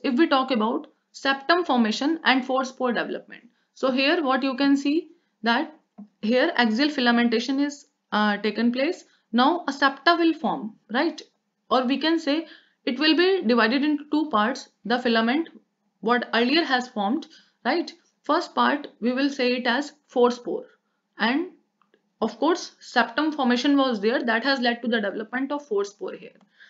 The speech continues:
Now we are going to to-, talk about third step. Third step is what? Engulfment of four spore,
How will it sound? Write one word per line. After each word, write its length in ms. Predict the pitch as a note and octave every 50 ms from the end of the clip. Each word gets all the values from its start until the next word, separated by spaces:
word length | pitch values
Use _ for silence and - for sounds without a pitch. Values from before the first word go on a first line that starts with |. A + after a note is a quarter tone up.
| _ _ -
Now 260 | - A3+ B3 C4+ D#4+ E4+
we 140 | D#4 D4
are 100 | D4 C#4
going 240 | C4 B3+ B3+ C#4 D4+
to 100 | D4+ D#4+ B3
to-, 280 | B3+ A#3 - - - -
talk 200 | A3 A3+ A3 C4+
about 340 | B3 A#3+ C4+ E4 D#4+ - _ _ -
third 300 | - - B3 A3 A3 G#3+
step. 340 | G#3+ - - - - - _ _ _ _
Third 260 | - C4+ C4 D4 D#4
step 240 | - - E4 D#4 D#4+
is 180 | E4 D#4+ D4
what? 280 | B3 A#3+ C#4 F4 E4+ - -
Engulfment 800 | A#3+ C4 C4 B3+ A#3 C4+ C4+ C#4+ C#4+ C#4+ - E4 F4 F4+ F4 E4+
of 160 | E4+ E4+ E4+
four 220 | - A#3 G#3 G3
spore, 320 | F#3 - _ - - -